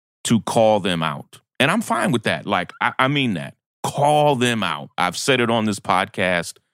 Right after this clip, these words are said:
a million times. I think Trump and the entire Trump enterprise and Trump family, I think they are monsters. The Trump administration, they were mainly vampires. Like, call them out.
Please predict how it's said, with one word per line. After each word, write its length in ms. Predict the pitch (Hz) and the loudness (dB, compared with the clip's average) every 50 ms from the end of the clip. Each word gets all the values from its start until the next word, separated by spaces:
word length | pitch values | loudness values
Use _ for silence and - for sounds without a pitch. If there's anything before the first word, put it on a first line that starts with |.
| _ _ _ _ _ _ - | _ _ _ _ _ _ 0
a 80 | 95 | 2
million 420 | 101 104 117 123 123 120 113 104 87 | 4 6 6 6 6 4 2 0 -2
times. 640 | - 113 101 95 90 87 85 82 85 78 - - - - | 0 0 0 2 2 0 0 -2 -4 -6 -8 -8 -4 -4
I 60 | 104 | -4
think 300 | 107 - 117 98 85 - | -2 0 0 0 0 -2
Trump 420 | - - - 123 110 107 - - - - | -4 -2 0 0 0 0 -2 -6 -8 -4
and 380 | 90 87 85 82 82 82 80 78 | -2 0 0 0 0 -2 -2 -2
the 140 | 85 82 76 | -2 -2 -2
entire 720 | 73 - - - 101 98 98 92 92 90 85 85 87 - _ _ _ _ _ _ _ _ _ _ - | -4 -4 -2 0 2 2 2 0 0 -2 -2 -4 -6 -8 _ _ _ _ _ _ _ _ _ _ -6
Trump 320 | - - - 127 113 - 110 | -4 0 0 0 0 2 0
enterprise 760 | 107 104 101 95 - - 110 101 98 92 92 90 87 85 - | 0 2 0 -2 0 2 2 4 4 4 2 0 -2 -4 -6
and 120 | 76 78 | -10 -8
Trump 280 | - - - 101 85 - | -6 -4 -2 -2 -2 -2
family, 440 | - - 90 87 85 80 80 78 67 | -2 0 0 0 0 0 -2 -4 -4
I 100 | 76 85 | -4 -4
think 300 | - 101 92 85 69 - | -2 -2 -2 -2 -2 -2
they 160 | 85 85 82 | 0 0 0
are 260 | 80 73 69 69 - - | 0 -2 -4 -6 -10 -10
monsters. 720 | - 80 82 92 98 98 95 - - - - 69 67 69 - | -6 -4 0 0 2 0 0 -4 -8 -12 -12 -12 -12 -12 -12
The 120 | - 73 | -12 -10
Trump 280 | 69 - - 107 92 - | -6 -2 0 0 0 0
administration, 920 | 78 82 90 87 82 - - - 107 104 101 - - 107 92 90 90 - _ _ _ _ _ _ _ - | -2 -2 -2 -2 -2 -4 -4 -2 0 0 0 0 -2 -2 -2 -2 -4 -6 _ _ _ _ _ _ _ -2
they 80 | 95 98 | 0 2
were 120 | 92 85 | 2 2
mainly 640 | 90 92 98 101 101 95 95 95 90 87 82 - _ - | 2 2 2 2 2 0 0 0 -2 -2 -2 -4 _ -12
vampires. 1080 | - 85 78 107 104 104 98 92 - - 87 76 67 65 - - - - - - - - _ - | -10 -6 -2 0 0 0 -2 -4 -4 -4 -4 -4 -4 -4 -8 -10 -12 -10 -10 -12 -12 -12 _ -2
Like, 360 | 92 92 90 90 82 - - _ _ _ _ _ _ _ _ _ _ _ _ - | 0 2 2 0 -2 -6 -10 _ _ _ _ _ _ _ _ _ _ _ _ -2
call 280 | - 151 151 160 165 180 | 2 4 4 4 4 2
them 140 | 185 - | 0 -2
out. 280 | 90 - - - - | -2 -2 -2 -4 -8